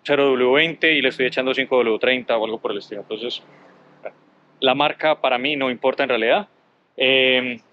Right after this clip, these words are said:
no para un carro de uso diario. Si usted tiene un carro de carrera, si tiene un carro con un motor V ocho que necesita, eh, un poquito mayor de concentración en zinc y hierro y esas cosas, pues sí, pero para un carro como este, ese está perfecto.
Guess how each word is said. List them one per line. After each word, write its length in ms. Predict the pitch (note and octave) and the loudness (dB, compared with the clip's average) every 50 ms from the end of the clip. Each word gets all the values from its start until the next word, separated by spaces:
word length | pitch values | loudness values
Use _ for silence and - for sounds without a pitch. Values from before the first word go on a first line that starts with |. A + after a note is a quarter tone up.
| _ - | _ -4
no 180 | C3+ C#3+ C#3 - | -2 -2 0 2
para 160 | D3+ D3 D3 | 2 2 2
un 160 | D3 C3 B2 | 2 0 -2
carro 260 | - D3+ D3 C#3+ D3+ | 0 0 0 2 2
de 80 | D3 C3+ | 2 2
uso 240 | C3 A#2+ A#2 - C#3+ | 0 -2 -2 -2 0
diario. 380 | C#3+ D#3+ F3+ F#3+ F#3 F#3 E3+ D3+ | 2 4 4 4 2 2 0 -2
Si 160 | - - C3+ | -4 -8 -12
usted 200 | - - C3 - | -6 -6 -4 -2
tiene 160 | C#3 C#3+ D3 | -2 -2 -2
un 80 | C#3+ C3+ | -2 0
carro 260 | - C#3 C3 C3+ C#3 | 0 2 2 4 2
de 100 | C3 - | 0 0
carrera, 440 | - B2 A2 A2+ C3+ D3+ C#3+ B2+ A#2 | 0 -2 0 2 2 2 2 2 -2
si 100 | - A#2+ | -2 -6
tiene 200 | - A2+ A2+ B2 | -6 -4 -4 -4
un 60 | C3+ | -6
carro 420 | - - C3+ B2+ B2 B2+ C3 B2+ _ _ _ _ _ _ _ _ _ | -2 0 2 2 2 0 -2 -4 _ _ _ _ _ _ _ _ _
con 640 | - - C3 B2+ B2 A#2+ A#2+ A#2+ A#2+ A#2 A#2 A#2 A2+ | -4 0 2 2 4 4 2 2 0 0 -2 -4 -4
un 160 | A2+ A2+ A#2 | -4 -6 -2
motor 360 | A#2+ C3 C3 C3 C3+ C3+ C3 A#2+ | -2 -2 0 2 2 0 0 2
V 140 | B2+ C3 C#3 | 2 2 4
ocho 580 | D3+ D#3 D3 - - D3+ D3 D3 C#3+ C#3 B2+ - | 4 2 2 0 -2 -2 0 0 0 -2 -4 -4
que 120 | - B2 | -6 -4
necesita, 840 | A#2+ A2 - A2+ - - A#2+ A2+ - - B2 A#2+ A#2+ A#2+ A#2+ A#2 _ _ _ _ _ _ - | -4 -4 -4 -4 -4 -4 -4 -4 0 0 2 2 4 2 0 -2 _ _ _ _ _ _ -6
eh, 320 | - B2 A#2 A#2 A2+ A2 A2 | -2 0 2 2 2 2 0
un 120 | A2+ A#2 | -2 -4
poquito 240 | A#2 C3 C3+ B2+ C3 | -6 -4 -4 -2 0
mayor 260 | B2+ B2 A#2 A#2+ A2 | 0 0 0 0 0
de 80 | A#2+ B2+ | -2 -2
concentración 560 | - B2+ A#2 B2 A#2 A#2 A2 - A2+ G#2+ A2 | -4 -4 -6 -4 -4 -4 -4 -4 -4 -2 -2
en 140 | B2 B2 B2 | -2 -2 -2
zinc 440 | - - D#3 D3+ D#3 D#3 C#3+ - - | -2 0 0 0 0 0 -4 -6 -8
y 120 | B2 A#2 | -10 -6
hierro 380 | G#2+ B2 C#3+ D#3 D#3+ D3 C#3+ C3+ | 0 2 2 2 2 0 -2 -4
y 20 | |
esas 180 | A#2+ - C#3+ - | -4 -6 -8 -6
cosas, 280 | - D#3+ C#3+ C#3+ C3+ - | -6 -4 -4 -4 -6 -6
pues 320 | - - - - - - _ _ _ _ _ _ _ | -8 -8 -8 -8 -10 -10 _ _ _ _ _ _ _
sí, 320 | - - - D#3+ C3+ - _ _ _ _ | -4 0 0 0 0 -2 _ _ _ _
pero 220 | - B2 A#2+ A#2+ - | 0 2 2 2 2
para 140 | A#2+ A#2 | 0 0
un 80 | B2 C3+ | 0 0
carro 240 | C3 D#3 D#3 E3+ D#3 | 0 0 0 0 -2
como 240 | - D3 C3 C3 C#3 | -2 -2 0 0 0
este, 320 | D#3+ - - F3+ F3 - _ _ _ _ _ _ - _ _ _ _ _ - - - - - - - - | 0 0 -2 -4 -4 -4 _ _ _ _ _ _ -20 _ _ _ _ _ -20 -20 -20 -20 -20 -20 -20 -14
ese 160 | - G#2+ - A2+ | -14 -14 -12 -10
está 160 | - A#2 - | -10 -8 -8
perfecto. 360 | - - - - - - - | -8 -10 -10 -14 -16 -18 -20